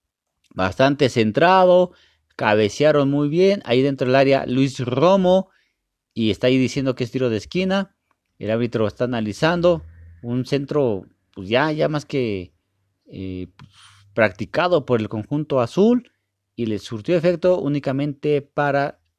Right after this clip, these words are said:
recuperar el balón y tenerlo por nueva cuenta en un tiro de esquina. Ahí parece que marca falta, falta sobre Bigón por parte de el Shaggy Martínez.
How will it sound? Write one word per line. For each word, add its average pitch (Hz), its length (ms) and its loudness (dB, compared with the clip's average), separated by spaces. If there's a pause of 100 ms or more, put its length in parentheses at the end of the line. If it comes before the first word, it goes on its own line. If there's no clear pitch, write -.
(140)
recuperar 113 480 -2
el 135 60 0
balón 139 400 2 (420)
y 151 160 -2
tenerlo 131 460 0
por 107 140 -2
nueva 120 200 0
cuenta 123 580 -2
en 117 280 -2
un 117 360 -4
tiro 110 380 0
de 107 320 0
esquina. 98 720 -4 (680)
Ahí 101 220 -6
parece 113 440 0
que 110 100 -4
marca 117 480 -4
falta, 131 1000 0 (340)
falta 139 800 -2
sobre 127 540 -2
Bigón 127 560 0 (280)
por 117 240 -2
parte 120 400 -2
de 110 180 0
el 92 240 -6
Shaggy 110 680 -4
Martínez. 110 1040 -4